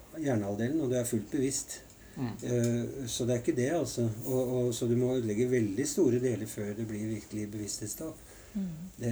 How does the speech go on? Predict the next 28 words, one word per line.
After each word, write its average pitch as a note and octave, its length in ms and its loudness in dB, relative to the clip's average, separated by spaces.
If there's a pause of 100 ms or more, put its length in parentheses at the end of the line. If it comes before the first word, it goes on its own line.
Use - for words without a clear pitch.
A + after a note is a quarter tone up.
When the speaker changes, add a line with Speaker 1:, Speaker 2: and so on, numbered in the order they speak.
(120)
Speaker 1:
det A#2+ 140 -2
pussige C#3 360 -2
er B2 80 0
jo A#2+ 100 2
at A#2 80 -2
du C3 80 -2
har A#2 120 0
en A2+ 120 4
liten A2+ 520 2 (120)
klump A2+ 380 -2
nede A2 260 0
i, A2+ 440 2 (180)
i A#2+ 100 0 (140)
hjernestammen, A2+ 720 -2 (160)
i, A#2 80 -2 (280)
i A2 200 -4
det G#2+ 140 -8
som A2+ 160 -2
heter A2 180 -4
mesencephalon, A2 840 -4 (800)
eh, A2 460 -4
retikulær G#2 500 -6
substanse G#2+ 580 -8
som A2 180 -4
det A2 100 -4
heter, C3 240 -6 (440)
som A#2+ 200 0
sender A2+ 460 2